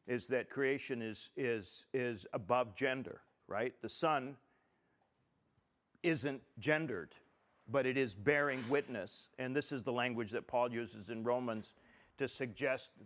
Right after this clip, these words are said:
that, in fact, there is sufficient witness to bear, to, to underline the reality. Paul makes the same point in Acts chapter seventeen, that it is in Christ, in him, that we exist, that we live and move and have our being.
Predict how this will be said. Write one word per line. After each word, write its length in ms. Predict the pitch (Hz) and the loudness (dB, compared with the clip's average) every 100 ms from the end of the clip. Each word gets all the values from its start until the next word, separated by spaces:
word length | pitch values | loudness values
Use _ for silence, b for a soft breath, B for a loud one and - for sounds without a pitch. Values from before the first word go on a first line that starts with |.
| 117 | -2
that, 240 | 127 120 151 | 0 0 -4
in 160 | 131 | -8
fact, 480 | - 139 127 - _ b b b | -4 0 0 -2 _ b b b
there 200 | 139 131 | 4 4
is 100 | 131 | 2
sufficient 720 | - 127 - 208 208 - 147 143 | -2 -8 2 4 4 0 -4 -2
witness 600 | 135 - 110 120 - - _ b b b b b - | -2 -2 -6 -8 -12 -20 _ b b b b b -4
to 120 | 147 | 0
bear, 440 | 107 143 139 135 - | 4 4 4 0 -4
to, 180 | 135 127 | 0 0
to 260 | - 135 139 | 0 -2 0
underline 460 | 139 131 120 123 | 2 4 4 2
the 80 | 120 | 0
reality. 420 | 110 113 117 95 | 0 2 2 0
Paul 240 | 90 151 135 | 2 4 4
makes 260 | 135 - | 0 -4
the 80 | 123 | -10
same 280 | - 131 131 | -4 -4 -4
point 280 | 131 127 120 | -2 -2 0
in 120 | 117 | 2
Acts 260 | 120 110 | 2 0
chapter 360 | - 139 - 131 | 0 0 0 -6
seventeen, 640 | - 120 123 - 139 113 | -2 -2 -2 -6 -4 -2
that 120 | 98 113 | 0 0
it 120 | 117 | 0
is 180 | 113 - | -4 -4
in 180 | 165 160 | 0 0
Christ, 640 | - 156 147 120 131 - | -2 0 2 2 -2 -6
in 220 | 160 151 135 | -2 -2 -2
him, 420 | 139 131 113 143 _ b b b b b | 0 0 0 -4 _ b b b b b
that 180 | 139 127 | -2 2
we 160 | 143 | 2
exist, 560 | 135 107 95 143 110 - | 0 -2 -2 -2 -2 -6
that 140 | 120 | -6
we 100 | 113 | -4
live 240 | 120 135 123 | -2 0 0
and 160 | 120 | -4
move 220 | 120 123 113 | -2 -2 -2
and 120 | 101 | -4
have 220 | 113 101 | -4 -2
our 100 | 101 | -4
being. 380 | 98 113 92 | -4 -6 -6